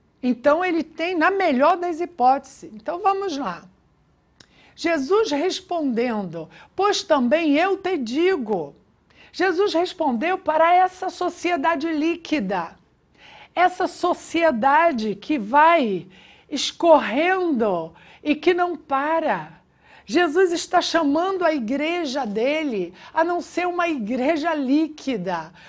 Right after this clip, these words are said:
uma fé líquida, uma fé circunstancial. Aliás, a gente vê isso nos movimentos aí.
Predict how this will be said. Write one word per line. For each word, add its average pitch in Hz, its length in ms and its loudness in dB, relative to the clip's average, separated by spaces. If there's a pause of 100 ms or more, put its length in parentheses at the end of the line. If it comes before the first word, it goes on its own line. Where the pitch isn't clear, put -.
(100)
uma 320 260 0
fé 302 320 0
líquida, 247 720 0 (200)
uma 311 260 0
fé 285 520 0 (120)
circunstancial. 277 1300 -2 (120)
Aliás, 359 380 2
a 359 60 -4
gente 349 260 -6
vê 320 140 -2
isso 339 340 -2
nos 320 240 -6
movimentos 285 800 -2
aí. 277 240 -2